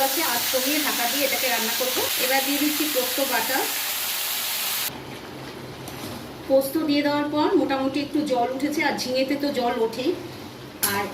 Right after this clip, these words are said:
এই আঁচ কমিয়ে কিন্তু আমি ঢাকা দিয়ে দিয়েছিলাম, আর সুন্দর জল উঠেছে, আর সেদ্ধও কিন্তু প্রায় আলুটা হয়ে গেছে। আর একটুখানি হলেই কিন্তু এটা রা-, নামিয়ে ফেলবো। রান্নাটা প্রায় রেডি হয়ে গেছে।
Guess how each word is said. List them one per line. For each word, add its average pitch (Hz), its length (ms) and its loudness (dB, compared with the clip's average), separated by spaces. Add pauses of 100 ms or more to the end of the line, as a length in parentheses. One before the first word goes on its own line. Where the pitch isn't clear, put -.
(100)
এই 262 60 0 (260)
আঁচ 277 100 0 (100)
কমিয়ে 294 320 4
কিন্তু 294 200 2
আমি 285 160 4
ঢাকা 269 260 0
দিয়ে 269 160 2
দিয়েছিলাম, 294 400 4 (240)
আর 226 80 -2 (120)
সুন্দর 262 280 0 (140)
জল 214 160 2 (100)
উঠেছে, 302 260 0 (120)
আর 240 160 2
সেদ্ধও 233 420 2
কিন্তু 294 260 2
প্রায় 254 240 0
আলুটা 220 320 0
হয়ে 214 200 4
গেছে। 240 200 2 (560)
আর 277 140 4
একটুখানি 320 460 4
হলেই 277 320 4
কিন্তু 269 240 -2
এটা 302 140 -2 (220)
রা-, 190 240 0
নামিয়ে 220 280 2
ফেলবো। 175 300 4 (380)
রান্নাটা 240 360 2 (100)
প্রায় 277 260 4
রেডি 262 260 2
হয়ে 285 220 4
গেছে। 285 220 0